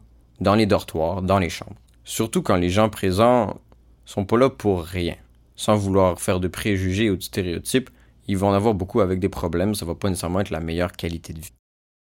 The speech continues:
C'est sûr que le nombre de bâtiments, comme je vous dis, il va grandir avec les années.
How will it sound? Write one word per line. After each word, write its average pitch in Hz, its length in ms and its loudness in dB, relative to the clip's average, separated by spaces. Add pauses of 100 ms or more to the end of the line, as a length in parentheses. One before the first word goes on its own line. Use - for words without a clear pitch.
(260)
C'est - 140 -8
sûr 131 220 2
que 107 120 2
le 92 80 4
nombre 110 280 4
de 82 220 0
bâtiments, 87 500 0
comme 98 140 -4
je 92 120 -8
vous 90 80 -2
dis, 110 120 2
il 120 80 4
va 95 120 4
grandir 90 460 -2
avec 85 240 -4
les 82 140 -10
années. - 120 -14